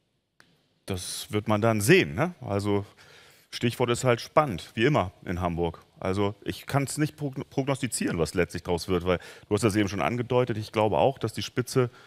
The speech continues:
in der zweiten Liga, weiß nicht, neun oder zehn Mannschaften umfassen wird. Und wer Rückschläge besser verarbeiten kann, wer damit am besten umgehen kann, wer ruhig bleibt, beharrlich bleibt, auch so ein schönes Wort von dir,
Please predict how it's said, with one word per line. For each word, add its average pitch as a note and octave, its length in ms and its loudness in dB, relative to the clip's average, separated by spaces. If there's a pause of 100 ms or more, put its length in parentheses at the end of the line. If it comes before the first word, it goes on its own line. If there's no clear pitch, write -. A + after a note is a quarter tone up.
(240)
in G#2+ 60 -2
der G#2+ 100 2
zweiten G2+ 320 0
Liga, G#2 340 0
weiß G#2 160 -2
nicht, D#2+ 160 -2
neun G2+ 180 -2
oder G2 160 -2
zehn G2+ 220 -2
Mannschaften C3 500 -4
umfassen C3 460 -4
wird. C#3 240 0 (760)
Und - 640 -6 (280)
wer A2 160 4
Rückschläge C#3+ 520 4
besser C3 540 0 (840)
verarbeiten C3+ 540 4
kann, B2 440 0
wer G#2+ 340 4
damit A#2 240 -2 (160)
am A2 120 -2
besten - 260 0
umgehen B2 420 0
kann, A2 300 -2
wer G#2+ 80 2
ruhig C3 280 -2
bleibt, G#2+ 400 4 (760)
beharrlich G2+ 500 4
bleibt, F2 440 2
auch - 140 -10
so - 80 -12
ein F2 40 -12
schönes G2+ 340 -2
Wort A2 120 -2
von E2+ 140 -8
dir, A#2+ 240 -4